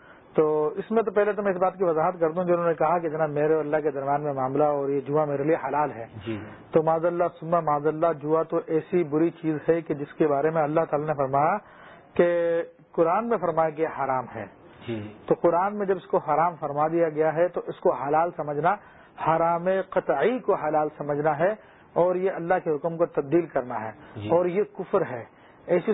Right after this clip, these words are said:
Speaker 1: صورت میں وہ شخص کافر ہو جاتا ہے جو ایسی بات کہے یا ایسا سمجھے، اور اس کی بیوی اس کے نکاح سے نکل جاتی ہے۔ تو اگر وہ شخص ہماری بات سن رہا ہے
Speaker 2: ٹھیک۔
Speaker 1: یا جس نے ہماری بات کو سنا اس تک پہنچا دے
Speaker 2: ٹھیک۔
Speaker 1: کہ وہ شخص توبہ کرے، تجدید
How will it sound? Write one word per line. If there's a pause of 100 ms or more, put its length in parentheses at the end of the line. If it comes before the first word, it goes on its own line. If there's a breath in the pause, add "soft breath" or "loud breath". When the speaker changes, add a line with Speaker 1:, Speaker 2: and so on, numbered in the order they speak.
Speaker 1:
صورت
میں
وہ
شخص
کافر
ہو
جاتا
ہے
جو
ایسی
بات
کہے
یا
ایسا (100)
سمجھے، (380 loud breath)
اور
اس
کی
بیوی
اس
کے
نکاح
سے
نکل
جاتی
ہے۔ (420 loud breath)
تو
اگر
وہ
شخص
ہماری
بات (120)
سن
رہا
ہے (280 loud breath)
Speaker 2:
ٹھیک۔
Speaker 1:
یا
جس
نے
ہماری
بات
کو
سنا
اس
تک
پہنچا
دے (380 loud breath)
Speaker 2:
ٹھیک۔
Speaker 1:
کہ
وہ
شخص
توبہ
کرے،
تجدید